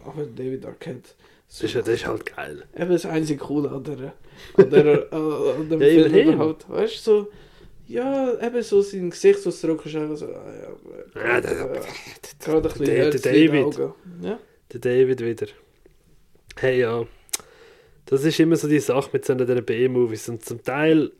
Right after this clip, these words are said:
Speaker 2: brauchst du einfach das richtige Setting dafür, oder?
Speaker 1: Stimmt.
Speaker 2: Weil im richtigen Setting könnte die halt schon verdammt Spaß machen. Bestes Beispiel dafür,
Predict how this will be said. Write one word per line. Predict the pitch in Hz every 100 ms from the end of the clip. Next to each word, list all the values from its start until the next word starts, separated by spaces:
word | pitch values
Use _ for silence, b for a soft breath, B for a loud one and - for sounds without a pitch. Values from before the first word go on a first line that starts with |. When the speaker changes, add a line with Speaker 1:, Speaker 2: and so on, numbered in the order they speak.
| _ -
Speaker 2:
brauchst | 151 180
du | 165
einfach | 156
das | -
richtige | 156 147 143 139
Setting | 143 151 - 156
dafür, | 151 139 113 117
oder? | 131 127 B B B
Speaker 1:
Stimmt. | - - 139 - -
Speaker 2:
Weil | 143 147
im | 135
richtigen | 156 190 185 160
Setting | 151 170 185 151
könnte | - 151 165
die | 147
halt | 151 151
schon | 156 151
verdammt | 139 - 123 139 -
Spaß | - 101 - -
machen. | 95 - - _ b b b
Bestes | - 123 - -
Beispiel | 160 180 156
dafür, | 156 - 147